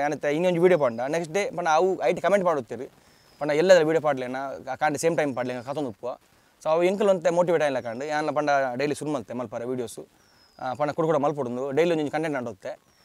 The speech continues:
ಪಂಡ ನಮ್ಮ ಭಾವನಕ್ಲು ಮಾತ್ರ ಒಟ್ಟಿಗೆ ಇರ್ತೀರಿ, ಕೆಲಸ ಒರಿ ರೈಡ್ ಬಂತೇನು. So ಇತ್ತ ಏನ ಆತನ ಪಂಡ ಅವು ಇತ್ತ ಒಂಜಿ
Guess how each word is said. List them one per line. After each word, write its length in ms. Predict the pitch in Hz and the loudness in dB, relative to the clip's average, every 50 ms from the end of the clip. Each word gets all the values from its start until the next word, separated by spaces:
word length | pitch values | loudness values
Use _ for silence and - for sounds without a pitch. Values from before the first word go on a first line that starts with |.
| _ _ _ _ - | _ _ _ _ -10
ಪಂಡ 120 | 151 160 | -4 -2
ನಮ್ಮ 380 | 156 147 147 143 151 151 151 147 | 0 0 0 0 0 -2 -2 0
ಭಾವನಕ್ಲು 400 | 135 151 165 180 180 175 147 165 | 4 6 6 6 6 4 0 -2
ಮಾತ್ರ 120 | 156 147 | -2 -2
ಒಟ್ಟಿಗೆ 220 | 151 156 - 156 143 | -2 -2 -2 -4 -4
ಇರ್ತೀರಿ, 220 | 110 - 123 123 | -6 -6 -6 -6
ಕೆಲಸ 140 | 135 143 135 | -4 -4 -2
ಒರಿ 320 | 147 139 151 160 170 156 | -2 0 2 2 4 4
ರೈಡ್ 180 | 143 147 147 139 | 2 2 0 -2
ಬಂತೇನು. 440 | 127 127 113 101 110 107 107 113 131 | -4 -6 -10 -12 -14 -14 -14 -14 -16
So 560 | - _ _ _ _ _ _ _ _ _ 165 | -16 _ _ _ _ _ _ _ _ _ -12
ಇತ್ತ 260 | 160 - _ _ - | -12 -12 _ _ 2
ಏನ 200 | 208 196 202 202 | 4 4 6 6
ಆತನ 280 | 196 185 156 202 185 185 | 6 6 4 2 0 0
ಪಂಡ 160 | 185 185 185 | 2 4 4
ಅವು 100 | 180 180 | 4 4
ಇತ್ತ 120 | 156 170 | 4 2
ಒಂಜಿ 580 | 175 170 170 165 160 156 151 147 143 135 135 | 0 0 0 0 0 0 0 0 -2 -4 -6